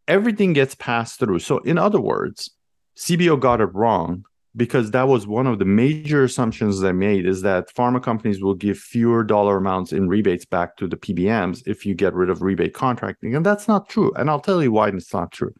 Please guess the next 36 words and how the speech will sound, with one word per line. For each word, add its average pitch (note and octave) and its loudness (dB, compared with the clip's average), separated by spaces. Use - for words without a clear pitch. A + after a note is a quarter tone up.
One E3 4
of F3 0
the D3+ 4
largest F3 2
insurers C#3+ 2
in A#2 4
this A#2 0
country - -4
is A2+ -8
Kaiser A2+ 0
Permanente. F#2+ -4
Kaiser D#3+ 0
does A#2+ 0
not G#2+ -2
use F#2+ -2
rebate F2+ 0
contracting. - -8
They A#2+ 2
do C3 2
net A2 2
price F2 -2
contracting. - -8
And C3+ 0
they D#3 2
get D3+ 0
one B2+ 2
of A#2+ 2
the A2 -2
best A#2 -2
prices C#3 -2
in G2 0
the F#2+ 0
country G2 -4
that F2+ -2
is F2+ 0
available, F#2 -2